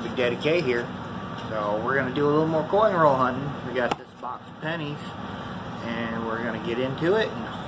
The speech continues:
hopefully it's as good as them nickels were. So, uh, let's see what we get. Still sealed, haven't opened it up yet, haven't looked in it. Don't know what's there.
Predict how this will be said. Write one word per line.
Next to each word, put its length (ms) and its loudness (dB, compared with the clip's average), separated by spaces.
hopefully 400 0
it's 180 0
as 120 -6
good 180 2
as 120 -2
them 180 0
nickels 340 0
were. 200 -4
So, 60 0
uh, 420 -2
let's 160 -6
see 80 0
what 180 2
we 80 0
get. 240 -2
Still 220 4
sealed, 400 4
haven't 260 4
opened 300 4
it 100 2
up 240 6
yet, 220 6
haven't 300 0
looked 240 4
in 140 4
it. 120 2
Don't 200 4
know 120 6
what's 300 4
there. 420 6